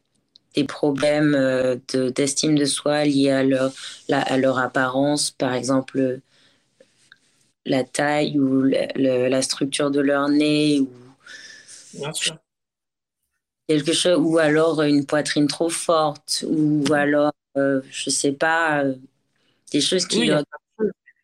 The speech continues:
Speaker 1: énormément de choses. Donc, je ne suis pas contre. Si c'est quelque chose qui te, qui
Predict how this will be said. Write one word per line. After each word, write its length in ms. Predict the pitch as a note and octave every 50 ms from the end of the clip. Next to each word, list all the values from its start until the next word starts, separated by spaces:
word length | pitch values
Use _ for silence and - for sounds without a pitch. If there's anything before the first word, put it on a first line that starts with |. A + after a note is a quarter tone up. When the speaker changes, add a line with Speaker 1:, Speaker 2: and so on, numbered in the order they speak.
| _ _ _ _ _ _ _ _
Speaker 1:
énormément 640 | F#3 F#3+ G3+ G#3 G#3 G#3+ G#3+ G#3 G3+ G3 F#3 F3+
de 160 | F3+ F#3 F#3 F#3
choses. 360 | F#3 - A#3+ A#3 G3+ E3+ E3
Donc, 380 | D#3 D#3+ D#3 C#3+ D3 - - - - - - - _ _ _ _
je 140 | - D#3 D3+
ne 80 | D3+
suis 200 | D3+ - - D#3
pas 200 | - F#3+ G3+ G#3
contre. 500 | G3+ - B3+ C4+ C#4 C4 A#3 - - E3
Si 300 | - - - - F#3+ F#3+ -
c'est 220 | - - G3+ G3
quelque 240 | G3+ G3 F#3+ F#3 -
chose 180 | G#3+ G3+ F#3+
qui 160 | - - F3 D3+
te, 320 | - E3 D#3 D3 C#3+ C#3+
qui 240 | C3+ - - -